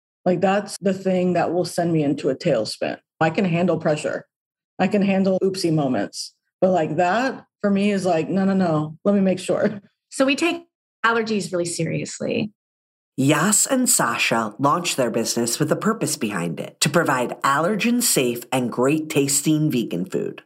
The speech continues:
Speaker 3: But with a completely new experience like business ownership comes learning the ropes. Sometimes small challenges, however silly they might seem in retrospect, are important in uncovering lessons about owning a business.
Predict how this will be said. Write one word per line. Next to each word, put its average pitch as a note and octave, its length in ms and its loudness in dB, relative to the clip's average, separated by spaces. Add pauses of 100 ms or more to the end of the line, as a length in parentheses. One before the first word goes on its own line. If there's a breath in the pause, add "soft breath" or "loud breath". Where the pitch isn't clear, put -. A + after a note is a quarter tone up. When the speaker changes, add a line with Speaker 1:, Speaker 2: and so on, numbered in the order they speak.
(180)
Speaker 3:
But F3+ 120 4
with F3 180 0
a D3+ 40 0
completely G3+ 600 2
new C#4+ 160 2
experience A2+ 800 0
like C3 220 0
business F3 420 2
ownership G#2 600 0
comes B2 380 0
learning E3+ 480 2
the G#3 80 4
ropes. - 720 -2
Sometimes D3 920 0
small D#3+ 360 2
challenges, A#2 720 0
however A3+ 400 2
silly D#3 380 2
they B2 140 0
might A#2 240 0
seem A#2+ 240 0
in G#2 140 2
retrospect, A#2 880 -2
are D3+ 140 2
important A#3 580 0
in C#3+ 240 2
uncovering F#3+ 640 2
lessons A#2 600 0
about E3+ 320 0
owning C#3+ 280 2
a D3 60 0
business. - 760 -2